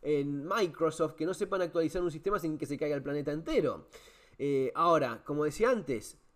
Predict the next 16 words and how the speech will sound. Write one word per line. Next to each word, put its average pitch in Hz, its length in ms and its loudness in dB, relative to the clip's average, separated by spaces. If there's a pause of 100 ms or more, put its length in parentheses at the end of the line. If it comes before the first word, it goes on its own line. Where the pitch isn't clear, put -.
(140)
¿qué 202 120 0
es - 40 -2
preferible? 156 640 2
Decir 147 420 0
que, 147 260 2
"Uy, 180 360 4
nos 147 160 -2
equivocamos 156 480 0
con 160 120 2
la 156 80 2
actualización, 156 760 2
tuvimos 165 260 -2
un 170 80 -6
problemita 156 540 0
de 143 100 0
software 156 520 0